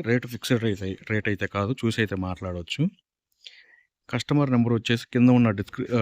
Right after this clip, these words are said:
డిస్క్రిప్షన్‌లో అయితే నెంబర్ అయితే పెట్టబడింది. కాల్ చేసి అయితే మాట్లాడండి.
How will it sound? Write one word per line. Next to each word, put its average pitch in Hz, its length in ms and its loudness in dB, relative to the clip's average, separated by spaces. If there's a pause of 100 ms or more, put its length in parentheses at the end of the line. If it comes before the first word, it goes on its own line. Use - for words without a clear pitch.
డిస్క్రిప్షన్‌లో 117 540 0
అయితే 107 160 0
నెంబర్ 101 300 -2
అయితే 95 120 -6
పెట్టబడింది. 92 540 -4
కాల్ 104 240 0
చేసి 104 200 -4
అయితే 98 200 -4
మాట్లాడండి. 82 600 -8